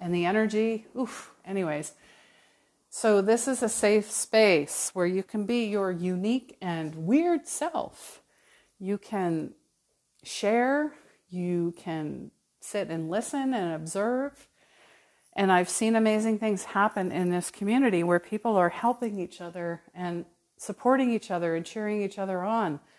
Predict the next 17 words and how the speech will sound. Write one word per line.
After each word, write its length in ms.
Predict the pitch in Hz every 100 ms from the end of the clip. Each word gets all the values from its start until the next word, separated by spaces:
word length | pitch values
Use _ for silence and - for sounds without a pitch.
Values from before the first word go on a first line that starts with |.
| _ _ _ -
And 140 | 165
that's 320 | 190 196 -
what 180 | 190 -
we 200 | 180 180
need 500 | 165 185 185 160 - 170
more 360 | 160 170 - -
of. 440 | 170 139 135 - _ _ _ _ _ _ _ _ _ _ _ _ _ -
'Cause, 220 | 160 - - _ _ _ -
of 100 | -
course, 480 | - 240 170 -
we're 140 | - 175
always 360 | 190 190 175
fed 380 | - - 185 156
the 80 | 151
negative, 680 | 156 208 220 - - - - - _ _ _ _ _ _ _ _ _ _ _ -
the 80 | 156
bad. 640 | 165 180 233 156 175 180